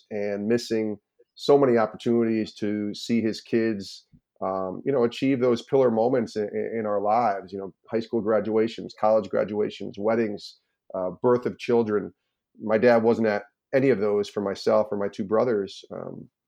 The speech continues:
and so it was a rough, not rough childhood, but it was a childhood that, you know, presented a lot of challenges, we'll say. And it wasn't until I really started to think about writing a book, which came from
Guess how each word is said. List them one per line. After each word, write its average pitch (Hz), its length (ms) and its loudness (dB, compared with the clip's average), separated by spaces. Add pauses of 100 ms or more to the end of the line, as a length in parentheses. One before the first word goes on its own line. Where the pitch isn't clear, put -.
(160)
and 113 100 -6
so 120 360 4 (520)
it 175 60 4
was 185 120 6
a 175 100 6
rough, 131 380 6 (280)
not 302 220 0
rough 131 300 2
childhood, 190 500 2
but 170 120 2
it 170 100 0
was 160 160 -2
a 143 80 -6
childhood 156 540 2
that, 135 220 2 (200)
you 151 120 -4
know, 120 400 0 (300)
presented 135 380 0
a 123 40 4
lot 120 280 4
of 110 340 -2
challenges, 98 600 -4
we'll 101 100 -6
say. 95 340 -6 (460)
And 104 260 -2
it 101 80 0
wasn't 208 280 4
until 131 140 4
I 110 80 6
really 127 300 4
started 120 360 6
to 107 100 0
think 135 180 2
about 101 260 4
writing 123 320 4
a 104 60 0
book, 104 340 0
which 110 200 -6
came 123 200 2
from 113 280 -2